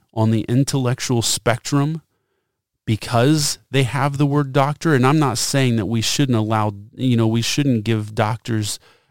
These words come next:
and those who have doctorate degrees respect for, for the things that they've done.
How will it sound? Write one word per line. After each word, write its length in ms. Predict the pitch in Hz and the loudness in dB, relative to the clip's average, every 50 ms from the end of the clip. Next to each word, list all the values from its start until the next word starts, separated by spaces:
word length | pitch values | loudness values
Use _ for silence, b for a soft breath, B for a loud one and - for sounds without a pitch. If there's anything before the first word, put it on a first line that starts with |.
| b b | b b
and 200 | 110 107 107 104 | 2 2 4 6
those 260 | 113 120 127 - - | 6 4 4 2 2
who 140 | 127 117 101 | 0 0 0
have 340 | 92 110 101 101 98 107 | 0 -2 -4 -4 -6 -4
doctorate 460 | - 113 107 117 117 - - 113 90 - | -2 0 0 0 -2 -2 -4 -4 -4 -4
degrees 640 | 110 107 101 104 104 104 104 104 98 98 - - | -6 -6 -4 -4 -4 -2 -2 -2 -4 -6 -8 -8
respect 600 | - 110 104 - - - - - 110 110 113 - | -6 -6 -6 -6 -8 -8 -4 -4 -2 -2 -4 -6
for, 540 | - - - - 104 101 98 95 - - 95 | -12 -12 -6 -4 -2 -2 -2 -4 -6 -8 -12
for 340 | 87 - - 104 98 95 98 | -12 -8 -6 -4 -4 -4 -6
the 140 | 98 101 98 | -6 -10 -12
things 360 | - - - 117 110 107 101 | -10 -6 -4 -4 -4 -4 -6
that 120 | 104 92 | -8 -8
they've 180 | - 98 92 92 | -8 -8 -8 -4
done. 280 | 98 123 120 107 98 | -2 -2 -2 -2 -4